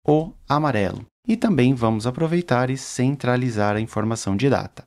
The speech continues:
Pronto, agora aqui é só redimensionar essa minha coluna. E aqui, para finalizar,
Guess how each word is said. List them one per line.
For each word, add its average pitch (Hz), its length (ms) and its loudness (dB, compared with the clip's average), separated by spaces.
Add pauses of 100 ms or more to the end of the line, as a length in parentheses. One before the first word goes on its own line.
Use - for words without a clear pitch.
Pronto, - 280 -2
agora 110 220 2
aqui 123 180 -6
é 156 60 0
só 156 300 -2
redimensionar 165 960 2
essa 120 240 -2
minha 110 400 0
coluna. 104 680 2 (320)
E 214 80 2
aqui, 151 320 2
para 104 520 0
finalizar, 143 760 0